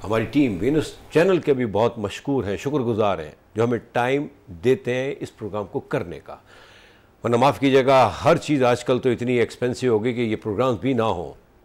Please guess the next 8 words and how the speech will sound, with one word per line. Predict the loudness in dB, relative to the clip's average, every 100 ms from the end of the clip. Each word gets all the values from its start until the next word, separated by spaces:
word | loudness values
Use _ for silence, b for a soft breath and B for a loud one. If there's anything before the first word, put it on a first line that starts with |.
| _ _ _ -6
अगर | -4
इस | -4 -2
तरह | -2
के | -2
channels | -2 0 2 0 -4 -14 -20 _ b b b b b 2
मौका | 4 4 -2
ना | -4
दें। | -8